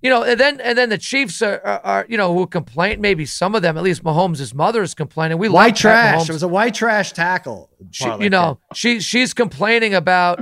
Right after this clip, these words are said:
Speaker 1: the hit. Meanwhile, the Chiefs on their own, uh, you know, Twitter account are praising, you know, Dirty Dan for his hit on Higgins. They call him
Speaker 2: Right.
Speaker 1: Dirty Dan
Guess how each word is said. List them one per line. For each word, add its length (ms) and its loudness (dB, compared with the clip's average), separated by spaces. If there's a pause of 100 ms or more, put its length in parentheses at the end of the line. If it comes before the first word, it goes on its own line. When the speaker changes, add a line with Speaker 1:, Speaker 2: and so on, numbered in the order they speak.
(420)
Speaker 1:
the 100 2
hit. 320 2 (220)
Meanwhile, 320 0
the 80 -4
Chiefs 420 -4
on 160 0
their 180 0
own, 280 -2
uh, 340 0 (420)
you 60 -16
know, 180 2
Twitter 440 2
account 460 0
are 120 -2
praising, 880 -2 (320)
you 60 0
know, 100 2
Dirty 480 2
Dan 600 2 (280)
for 200 0
his 300 2
hit 240 2
on 200 0
Higgins. 500 0
They 120 0
call 220 0
him 100 2
Speaker 2:
Right. 180 4
Speaker 1:
Dirty 260 2
Dan 400 2